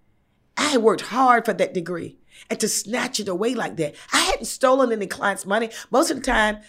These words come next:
a lawyer get disbarred for stealing client's money or doing something like that, you know, I mean, committing a crime. But I had not. It was because of who I am, of who I was. And so I cried out to God.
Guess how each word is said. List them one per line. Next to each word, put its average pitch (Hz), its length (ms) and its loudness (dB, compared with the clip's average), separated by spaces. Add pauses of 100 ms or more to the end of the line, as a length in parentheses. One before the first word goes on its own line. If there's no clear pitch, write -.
(160)
a 190 100 4
lawyer 208 280 2
get 208 160 -4
disbarred - 460 0
for 180 60 -4
stealing 220 340 2
client's 190 360 0
money 208 260 2
or 160 60 4
doing 202 220 -4
something 202 360 0
like 175 200 -4
that, 226 180 2
you 220 80 0
know, 151 160 4
I 160 60 2
mean, 151 300 -6 (180)
committing 196 380 4
a 151 60 -2
crime. 220 600 4 (260)
But 254 100 -2
I 226 60 -2
had 226 220 -2
not. 262 360 -4 (340)
It 269 160 0
was 254 200 -2
because 262 920 0 (1500)
of 262 220 8
who 277 200 6
I 285 200 10
am, 294 360 2
of 220 140 0
who 269 160 6
I 254 100 8
was. 320 640 2 (320)
And 226 80 0
so 262 240 2
I 302 160 6
cried 262 500 4
out 247 260 -2
to 233 100 -4
God. 180 500 -4